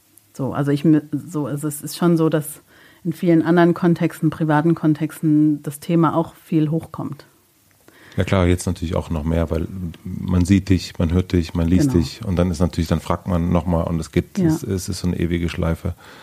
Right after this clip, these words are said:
Speaker 2: Ich
Speaker 1: Ja.
Speaker 2: mu-, ähm, würde dich dennoch einmal nochmal als Erklärbärin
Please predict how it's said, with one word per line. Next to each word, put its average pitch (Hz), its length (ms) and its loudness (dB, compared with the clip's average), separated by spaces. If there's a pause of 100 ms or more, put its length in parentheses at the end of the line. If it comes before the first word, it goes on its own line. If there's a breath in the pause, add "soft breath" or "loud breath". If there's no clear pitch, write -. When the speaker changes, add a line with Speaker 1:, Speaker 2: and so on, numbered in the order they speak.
(600 loud breath)
Speaker 2:
Ich 92 120 -4
Speaker 1:
Ja. - 60 -2
Speaker 2:
mu-, 110 240 2
ähm, 98 540 0
würde 101 140 2
dich 95 180 0
dennoch 98 300 0
einmal 95 320 0
nochmal 92 300 -2
als 90 140 -4
Erklärbärin 85 1400 0